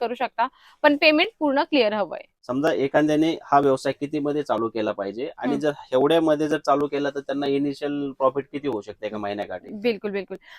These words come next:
Speaker 1: बघा, ते जे सेल करताना त्यांच्यावर डिपेंड करतं,
Speaker 2: येस.
Speaker 1: सर. स्टार्टिंगला कसं आहे, तुम्ही पंचवीस हजार किंवा तीस हजार गुंतवणूक करून तुम्ही तुमचा व्यवसाय स्टार्ट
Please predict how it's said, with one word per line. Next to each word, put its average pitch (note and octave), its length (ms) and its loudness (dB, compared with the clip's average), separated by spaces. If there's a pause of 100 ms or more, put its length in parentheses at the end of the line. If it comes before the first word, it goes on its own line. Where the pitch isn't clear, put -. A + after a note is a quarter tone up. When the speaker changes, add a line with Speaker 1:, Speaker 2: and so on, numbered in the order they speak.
(120)
Speaker 1:
बघा, A#3+ 300 10
ते C#4+ 220 2
जे D#4+ 340 4
सेल E4+ 340 6
करताना C4+ 440 4
त्यांच्यावर B3+ 380 2
डिपेंड A3+ 320 -2
करतं, G3 300 -6
Speaker 2:
येस. F3+ 100 -6
Speaker 1:
सर. - 240 -14
स्टार्टिंगला D4 520 6
कसं D4 220 4
आहे, C4+ 200 6
तुम्ही C#4 200 -2
पंचवीस C4 360 -4
हजार B3 280 2
किंवा B3 220 -2
तीस C4 260 -4
हजार A#3+ 200 -2
गुंतवणूक B3 560 -4
करून B3+ 160 -4
तुम्ही A#3+ 260 -8
तुमचा A#3 260 -8
व्यवसाय A3+ 300 -8
स्टार्ट A3+ 320 4